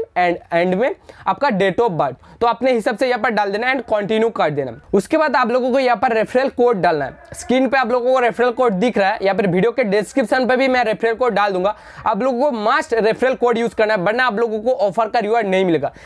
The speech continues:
यहाँ पर साफ साफ बताया गया है कि अगर आप लोग रेफरल कोड यूज़ करते हो, तभी आप लोगों को रिवॉर्ड मिलेगा, वरना नहीं। तो आप लोग जरूर से रेफरल कोड यूज़ कर लेना।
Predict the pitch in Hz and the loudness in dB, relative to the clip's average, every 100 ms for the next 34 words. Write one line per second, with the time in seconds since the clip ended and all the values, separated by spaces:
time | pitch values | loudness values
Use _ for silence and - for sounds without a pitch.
0 | - 208 226 277 247 254 226 285 220 220 | -4 0 2 0 0 -2 0 -2 0 0
1 | 247 226 226 233 233 254 208 247 247 214 | 0 2 2 0 0 -2 -2 -2 -2 -2
2 | 226 214 - 240 233 226 226 - 196 202 | -2 -2 -2 -2 0 -2 -2 -2 0 0
3 | 226 - 233 302 285 240 226 226 233 208 | 0 0 0 0 0 0 0 0 0 2
4 | 220 202 190 175 - 151 180 214 233 180 | 2 2 0 0 -2 -2 0 0 0 -2
5 | 143 - - - 240 277 220 233 247 277 | -6 -8 -10 -4 0 0 0 0 0 0
6 | 233 214 220 247 226 220 - 185 170 | 0 0 0 0 0 -2 0 0 0